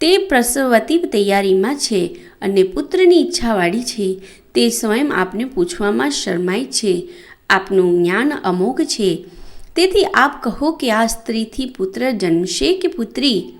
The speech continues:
હે રાજન, આ પ્રમાણે તે કુમારોએ મુનિઓ સાથે કપટ કર્યું. ત્યારે કોપેલા મુનિવરો બોલ્યા કે, "અરે મત મદી યદુ કુમારો,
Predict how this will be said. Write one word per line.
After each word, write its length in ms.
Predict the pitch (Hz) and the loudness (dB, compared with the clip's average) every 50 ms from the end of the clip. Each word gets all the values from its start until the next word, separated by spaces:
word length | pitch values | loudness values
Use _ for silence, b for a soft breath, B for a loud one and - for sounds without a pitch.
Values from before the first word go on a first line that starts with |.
| - _ _ _ _ _ _ b b b b b b b b - | -20 _ _ _ _ _ _ b b b b b b b b 2
હે 160 | 320 359 403 392 | 4 4 6 6
રાજન, 380 | 311 240 226 226 262 277 254 | 6 4 4 4 2 0 0
આ 100 | 233 269 | 0 0
પ્રમાણે 460 | 285 285 247 226 226 226 240 247 254 | 0 0 0 0 0 0 0 0 -2
તે 200 | 240 247 254 254 | -4 -4 -6 -6
કુમારોએ 600 | 240 - 208 190 185 190 202 208 214 214 214 247 | -4 -4 -2 -2 0 0 0 0 0 -2 -2 -2
મુનિઓ 480 | 277 254 214 202 196 202 208 214 233 262 | -2 -2 -2 -2 -2 -2 -2 -2 -2 -2
સાથે 400 | 240 - 214 185 - - 240 247 | -2 -2 -4 -4 -4 -4 -6 -6
કપટ 400 | 247 - 220 - - 214 226 302 | -6 -6 -8 -6 -4 -4 -6 -4
કર્યું. 520 | 262 - 202 185 190 190 185 175 180 B B B B B B B _ _ _ _ _ - | -4 -4 -4 -2 2 2 2 2 0 B B B B B B B _ _ _ _ _ -2
ત્યારે 340 | 202 185 175 175 175 180 | 0 2 2 2 2 0
કોપેલા 600 | 175 - - 226 254 247 - - 349 349 349 339 | -2 -2 -4 -4 -4 -2 2 2 4 6 6 6
મુનિવરો 600 | 302 262 247 226 226 226 220 208 202 190 190 180 | 4 4 2 2 2 0 2 2 4 4 4 4
બોલ્યા 480 | 165 165 175 175 175 196 214 220 202 175 - - - _ _ _ b b b b b b b - | 4 2 0 0 0 0 0 0 0 -2 -6 -12 -20 _ _ _ b b b b b b b -2
કે, 140 | - 349 349 | 2 4 6
"અરે 220 | 285 262 269 311 330 | 6 6 4 4 4
મત 440 | 294 254 240 254 247 247 - - 277 | 2 2 2 0 0 -2 -4 -4 -2
મદી 580 | 262 233 208 202 208 233 254 247 233 208 B B B B B - | 0 0 0 0 -2 -2 -2 -2 -2 -2 B B B B B -2
યદુ 260 | - 196 190 196 233 | 0 0 0 0 -2
કુમારો, 720 | 214 - 190 190 190 196 208 233 254 302 330 302 - B | 2 4 4 4 6 4 2 4 4 4 4 2 2 B